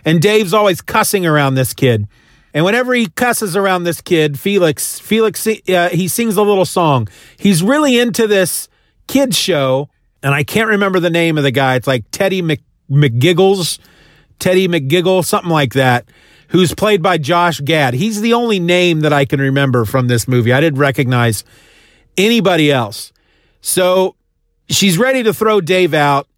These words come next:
and Dave bursts into tears, and he's, you know, "You can't kick me out. I, I'll, I'll be better. I promise. The, you know, my life is just, it's just really bad right now." And so she, she says, "Okay, well, if you're gonna stay here, you have to contribute to this household,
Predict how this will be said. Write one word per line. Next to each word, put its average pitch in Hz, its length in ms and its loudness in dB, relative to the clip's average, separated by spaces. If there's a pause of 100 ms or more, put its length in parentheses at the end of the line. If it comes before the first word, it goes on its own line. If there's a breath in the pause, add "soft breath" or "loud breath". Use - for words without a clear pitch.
(140)
and 151 500 -2
Dave 185 420 0
bursts 185 360 -2
into 165 180 -2
tears, 135 540 2
and 120 100 -2
he's, 123 320 0 (300 loud breath)
you 135 100 -2
know, 135 80 2
"You 135 160 4
can't 190 260 0
kick 180 220 -2
me 165 120 0
out. 151 160 2
I, 151 80 0
I'll, 143 260 0
I'll 147 160 0
be 160 160 0
better. 151 260 0
I 139 80 2
promise. 143 640 -4 (500 soft breath)
The, 123 280 0
you 135 100 -2
know, 120 140 0
my 123 140 2
life 156 340 0
is 139 160 0
just, 135 360 -2 (380)
it's 139 240 -4
just - 360 0
really 147 280 2
bad 139 340 0
right 135 200 0
now." 131 180 0
And 127 100 0
so 135 160 0
she, 151 320 0 (360 loud breath)
she - 200 -6
says, 160 280 0
"Okay, 202 360 0
well, 165 280 0 (260)
if 170 180 0
you're 214 200 0
gonna 214 180 -2
stay 233 340 0
here, 190 200 0
you 175 180 -2
have 180 220 0
to 170 80 -4
contribute 160 580 0
to 147 80 0
this 139 200 0
household, 120 680 0